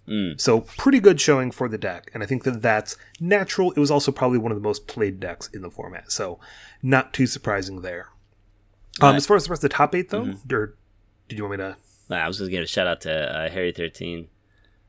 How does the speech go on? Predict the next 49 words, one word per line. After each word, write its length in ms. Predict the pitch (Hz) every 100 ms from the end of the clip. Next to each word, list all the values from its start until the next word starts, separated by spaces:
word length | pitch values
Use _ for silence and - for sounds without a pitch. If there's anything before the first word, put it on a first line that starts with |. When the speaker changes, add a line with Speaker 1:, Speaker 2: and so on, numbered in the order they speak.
| _ -
Speaker 2:
Yeah, 140 | 151
so, 280 | - 143 135
uh, 120 | 131
you 120 | 131
know, 80 | 127
his, 200 | 131 135
the 80 | 143
Speaker 1:
Martin. 100 | 135 -
Speaker 2:
second 200 | 147 135
place 180 | 156 -
there 180 | 123 117
was 280 | 113 101
the 120 | 120 110
blue-white 360 | 110 117 110
control 260 | 117 107 110
deck 240 | 110 113 - 127 -
run 180 | - 117
by 180 | 110 104
Harry 240 | - 127
thirteen, 260 | 113 113 117
who's 80 | 107
been 140 | 107
on 40 | 101
the 60 |
show 180 | 98 104
quite 160 | - 104
a 40 |
few 120 | -
times, 300 | - 156 139
Martin. 320 | 113 - 104 104 _ - - - - - - -
Um, 480 | 113 110 107 107 - _ -
we 140 | 139
also 200 | 143 -
saw 260 | 135 135 120
Mono 180 | 117 110
Blue 100 | 104
Spirits, 420 | - 175 175 -
we 100 | 120
saw 400 | - 120 113 107 -
a 200 | 104 101
blue-black 420 | 95 117 110 104
control, 480 | - - 156 139 135
we 100 | 110
saw 220 | 104 110 101
a 60 |
Bant 280 | 104 135 127
Spirits, 460 | - 139 131 120 -
we 80 | 110
saw 400 | - 113 104